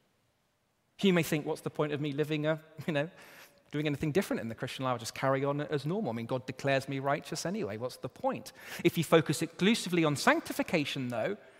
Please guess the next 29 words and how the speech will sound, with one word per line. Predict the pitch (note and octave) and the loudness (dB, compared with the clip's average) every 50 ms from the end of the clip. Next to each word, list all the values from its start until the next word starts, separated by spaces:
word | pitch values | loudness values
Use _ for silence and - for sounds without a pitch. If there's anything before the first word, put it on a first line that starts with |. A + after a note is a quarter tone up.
| - - _ - - | -20 -20 _ -4 2
you | G3+ | 6
might | G3+ G#3+ A3+ | 8 8 8
be | A3 G#3+ | 8 6
thinking, | - A3 G#3 G#3+ F#3 | 0 2 2 2 4
"Have | F#3 F#3+ G3 | 4 6 8
I | G3+ | 8
done | F#3+ G#3 G#3 | 8 8 8
enough? | G#3+ G#3 A3+ C#4 D#4 C#4+ - - - - - - - - - | 8 8 6 6 4 2 -4 -8 -12 -12 -16 -20 -6 0 2
And | F3 D3+ | 4 6
God | - A3 - | 6 6 4
does | D#4 D4 - | 4 2 2
really | C#4+ B3+ G#3 | 2 4 4
love | F#3+ F3+ D#3+ D3 - | 6 6 6 6 6
me. | D#3 D3+ - | 4 6 8
Am, | F3 E3+ F3 F3+ | 8 8 10 8
am | F#3+ G3+ | 8 8
I | G#3 G#3 G#3+ A3 | 8 8 6 4
okay?" | A3+ A3 - - C#4+ D#4 D4 - | 4 2 2 0 2 2 2 0
And | - E3 D3+ | 0 0 0
so | - E3 D#3+ | 0 0 0
we | C#3+ D3+ C#3+ | 2 2 2
must | C#3+ D3+ E3 G3 A3+ A#3+ A3+ - - - - | 2 6 10 12 12 12 10 6 -2 -4 -2
keep | - A#3 F#3 C#3+ - - - - - - | 0 2 2 2 0 -6 -14 -18 -16 -4
justification | - - G3 G#3+ - - A3 - A3 G#3 - E3+ D#3 D3 - - C3 | 2 4 4 4 4 2 -2 0 0 2 4 4 2 2 2 0 -2
and | B2+ B2 | -2 0
sanctification | - - G3+ G#3 G3 - F#3 - G3 - - - C3+ B2+ - - B2+ A#2 - - - - - _ - | 2 4 4 4 2 0 -4 -4 -4 -4 -4 -4 -4 -4 -4 -4 -6 -8 -8 -12 -16 -20 -20 _ -8
together. | - - D#3+ C#3 - C3 A#2+ A#2+ - - - - - - - - - _ _ _ _ _ _ _ _ _ _ _ _ _ _ _ _ _ _ _ _ _ _ _ _ _ _ _ _ _ - _ _ _ | -4 -2 -2 0 2 2 2 2 0 -2 -10 -12 -16 -20 -20 -20 -20 _ _ _ _ _ _ _ _ _ _ _ _ _ _ _ _ _ _ _ _ _ _ _ _ _ _ _ _ _ -20 _ _ _
Declared | - A#2 - - - - - C#3 D3+ E3+ F#3+ G#3 A3 A3 - D3+ | -8 -8 -6 -6 -8 -4 2 6 10 12 12 12 12 10 8 4
righteous | C#3+ B2+ A2+ B2 - - - F#2 - - - - - | 2 0 0 -2 -6 -8 -10 -8 -8 -8 -8 -10 -10